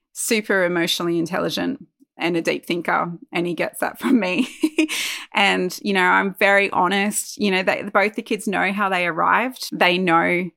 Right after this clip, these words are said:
to a certain extent, like, the experiences that we had with them. You know, obviously they've seen the photos where they're, they're all, you know, strapped up with tubes and in plastic boxes and things like that. So they know that it was tough. And, and I've explained, you know, this is why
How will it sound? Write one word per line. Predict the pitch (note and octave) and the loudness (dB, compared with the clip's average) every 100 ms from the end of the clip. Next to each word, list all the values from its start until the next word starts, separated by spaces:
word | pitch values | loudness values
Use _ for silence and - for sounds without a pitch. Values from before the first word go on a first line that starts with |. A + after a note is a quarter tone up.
| _ | _
to | - | -2
a | G3+ | -2
certain | F#3 F3+ D3 | 0 0 0
extent, | B3 - C#4 D#4 - | -2 0 0 0 0
like, | A3 - | -4 -2
the | A#3 | -2
experiences | G#3+ - A3+ G#3+ G#3+ A3 - - A3+ - | -2 -2 0 0 0 -2 -4 -4 -6 -6
that | - | -4
we | - G#3 | -2 0
had | G3+ F#3+ G3 - | 2 2 -2 -6
with | A3 - | -6 0
them. | G3 G3 | 0 2
You | G#3+ A3 | 0 0
know, | G3 | 0
obviously | G#3 G#3+ A3 | 0 0 0
they've | G3 G3 | 0 0
seen | G#3 G3+ | -4 -4
the | |
photos | F#3+ F#3+ F#3+ F3 - - - | -2 0 0 0 -4 -6 -4
where | F3 E3+ | -2 0
they're, | E3+ E3+ - | 0 -2 -2
they're | F#3+ F3 | -2 0
all, | F3 F3 E3+ _ _ _ - _ | 0 -2 -4 _ _ _ -20 _
you | G3 | -2
know, | F3 | -2
strapped | - - - G3+ | 0 -2 -2 -4
up | - | -4
with | F#3 | -6
tubes | - F#3+ E3+ G#3+ | -4 -4 -4 -4
and | E3+ F3 | -4 -2
in | - | -2
plastic | - - D#3 | -4 -4 -8
boxes | - - - E3 | -6 -8 -6 -4
and | D#3+ E3+ | -4 -2
things | E3 D#3 | -4 -4
like | - - | -6 -4
that. | D#3 - - | -4 -4 -4
So | - G3+ F3 E3 | -2 -2 -2 0
they | G3+ G3+ | 2 4
know | F3+ F3 | 2 2
that | G3 G#3+ | 2 0
it | F#3 | 0
was | - E3+ D#3+ - - | 0 -2 -2 -6 -10
tough. | - B3+ G#3 | 0 0 2
And, | F#3+ F3+ F3 | 0 0 -2
and | - F3+ | 0 2
I've | F3+ F3 F3 | 2 2 -2
explained, | E3 - F#3 F3+ F3 - | -6 -2 0 0 -4 -6
you | G#3 F#3 | -2 0
know, | E3+ - - | 0 -2 -4
this | A3 | -2
is | A#3+ G3 - | -2 -4 -2
why | E3+ D3+ F#3+ D4+ F4+ | 2 4 4 2 -4